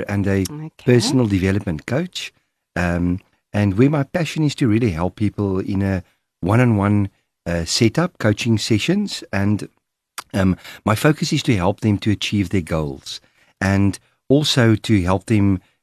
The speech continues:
Speaker 1: with their various personal and business challenges and to help them to find balance, balance in life.
Speaker 2: Mm.
Speaker 1: And, um,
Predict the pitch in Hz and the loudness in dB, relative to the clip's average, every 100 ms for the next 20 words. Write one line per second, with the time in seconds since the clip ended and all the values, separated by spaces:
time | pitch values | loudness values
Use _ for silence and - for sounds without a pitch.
0 | - 95 98 82 85 92 92 - 104 95 | -2 0 0 0 2 2 0 -2 -2 -2
1 | - 101 90 80 - 82 78 - 95 92 | -4 -4 -4 -8 -8 -8 -8 -4 -2 -2
2 | 92 - 117 139 139 143 131 - _ _ | -4 -2 -2 0 0 0 -2 -6 _ _
3 | _ _ 104 107 107 - 107 117 - 135 | _ _ 0 2 2 2 2 0 -2 -2
4 | 135 - 135 120 95 120 120 - - 107 | -2 -2 -4 -2 -2 -4 -6 -10 -4 -2
5 | 127 - 120 143 113 - 190 180 156 156 | -2 -2 -2 -2 -6 -8 -10 -8 -10 -14
6 | 165 - 110 110 110 - 104 104 104 | -12 -4 0 2 0 -2 -2 0 -2